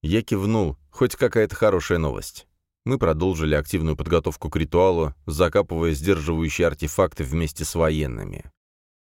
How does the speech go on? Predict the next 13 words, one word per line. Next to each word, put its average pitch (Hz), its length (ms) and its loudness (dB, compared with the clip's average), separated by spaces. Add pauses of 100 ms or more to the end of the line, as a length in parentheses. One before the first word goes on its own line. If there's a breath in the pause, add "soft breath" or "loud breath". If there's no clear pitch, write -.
(160)
За 80 200 2
полчаса 104 520 2
до 90 140 4
открытия 92 420 -2
портала 87 440 2
я 87 140 2
отправил 90 380 2
солдат 90 460 2
обратно 95 400 2
в 90 100 0
лагерь, 95 360 2
чтобы 90 360 2
они 98 380 0